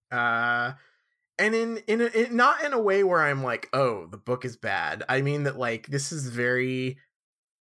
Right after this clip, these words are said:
like, I, I, I, I both feel for him and the situation he's in and, like, him being, feeling isolated from his friend and, like,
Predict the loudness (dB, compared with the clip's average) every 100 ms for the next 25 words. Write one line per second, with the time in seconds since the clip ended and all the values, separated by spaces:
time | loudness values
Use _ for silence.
0 | _ _ _ _ -2 -2 -2 -8 -18 _
1 | _ _ _ _ _ _ _ _ _ _
2 | -4 -2 -2 -2 -4 -4 0 -2 2 0
3 | 0 -8 -2 2 2 0 -4 -2 -2 -2
4 | -4 -4 -6 -6 -4 -2 -4 -6 -8 -8
5 | -6 -8 -8 -10 -8 -8 -8 -12 -20 -20
6 | -16 -14 -12 -12 -14 -14 -14 -16 -18 -20
7 | _ _ _ _ -4 -4 -2 -4 -2 -2
8 | -4 -6 -10 -12 -4 0 2 0 -2 -4
9 | -4 -6 -10 -10 -10 -10 -16 -20